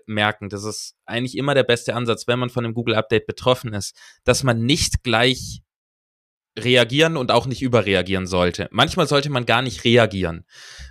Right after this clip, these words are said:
Ähm, schlicht und ergreifend, weil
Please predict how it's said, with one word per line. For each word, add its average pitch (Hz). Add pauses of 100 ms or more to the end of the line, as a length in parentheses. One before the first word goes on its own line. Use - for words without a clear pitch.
(120)
Ähm, 104 (140)
schlicht -
und 135
ergreifend, 123 (500)
weil 117